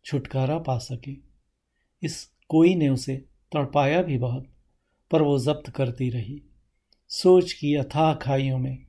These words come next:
खुद को ढकेलती रही, जहाँ केवल शून्य के पल पल कम होती आस के सिवा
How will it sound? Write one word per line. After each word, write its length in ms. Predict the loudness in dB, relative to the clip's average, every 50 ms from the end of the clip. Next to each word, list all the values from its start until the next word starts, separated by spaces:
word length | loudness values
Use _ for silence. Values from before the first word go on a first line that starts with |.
| _ _ _ _ _ _ _ 0
खुद 200 | 0 0 0 2
को 120 | 2 2
ढकेलती 640 | 2 2 -2 -4 -2 -2 -2 -2 -2 -4 -4 -4 -2
रही, 320 | -2 -2 -4 -6 -8 -12 -16 -20 _ _ _ _ _ _ _ _ _ _ -2
जहाँ 240 | 0 0 0 0
केवल 300 | 0 0 0 0 0 0
शून्य 480 | -2 -4 -6 -4 -2 0 0 0 0 -2
के 400 | -2 -4 -8 -10 -10 -16 -20 _ _ _ _ _ _ _ _ _ 0
पल 180 | 2 2 2 2
पल 220 | 0 -2 -2 -4
कम 240 | -2 -2 0 0 0
होती 380 | 0 -2 -2 -4 -2 -2 -2 0
आस 280 | 0 0 -2 -4 -6 -8
के 140 | -6 -8
सिवा 380 | -6 -4 -6 -6 -6 -8 -12